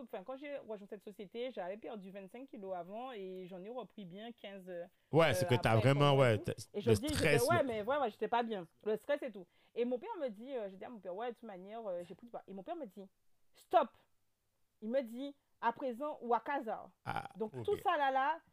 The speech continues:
Speaker 1: laissez ça en bas.
Speaker 2: Ah, donc là, il sait.
Speaker 1: Donc,
Speaker 2: Ouais,
Speaker 1: en fait,
Speaker 2: au fond.
Speaker 1: oui, mais parce qu'en fait, en fait, le truc qui se passe, c'est que mon père ne parle pas beaucoup, mais mon père et moi, on est très fusionnels. Ça veut dire que moi, j'ai déjà vu mon père pleurer, j'ai déjà vu des trucs. Et en fait, mon père et moi, on a une relation qui est différente.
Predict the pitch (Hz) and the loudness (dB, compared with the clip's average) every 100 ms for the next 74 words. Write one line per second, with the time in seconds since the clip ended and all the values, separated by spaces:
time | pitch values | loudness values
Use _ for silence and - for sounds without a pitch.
0 | _ 220 320 330 269 262 240 202 143 147 | _ -2 -2 0 -2 -2 0 4 6 6
1 | 135 120 107 101 101 107 - 135 156 127 | 6 6 6 6 6 6 6 4 4 2
2 | - 143 120 - 196 - 156 151 254 370 | 4 6 6 2 0 6 8 8 4 2
3 | 415 156 131 - 165 - - 277 403 381 | 0 4 4 6 2 2 -4 0 2 4
4 | 370 311 381 339 466 - _ - 269 262 | 4 4 0 -2 -2 -6 _ 0 0 2
5 | 523 440 554 - 392 269 294 - 254 240 | 0 0 -2 -4 -4 -4 -4 -6 -6 -4
6 | 220 339 311 247 220 208 208 - 269 392 | -2 -2 -2 -4 -2 -4 -6 -10 -12 -12
7 | 202 220 233 214 349 285 240 214 - 285 | -8 -6 -6 -2 -2 -2 -6 -8 -8 -8
8 | 285 262 196 160 - _ - 202 285 240 | -8 -6 -6 -8 -16 _ -14 -10 -8 -6
9 | 220 269 208 214 262 214 185 185 185 170 | -4 -6 -6 -6 -6 -10 -10 -10 -12 -10
10 | 220 196 202 220 190 226 202 254 269 208 | -8 -8 -10 -10 -12 -10 -10 -8 -10 -10
11 | 277 285 269 214 220 226 202 254 247 214 | -8 -6 -6 -6 -6 -6 -8 -6 -6 -8
12 | 220 226 185 190 220 | -10 -12 -12 -10 -10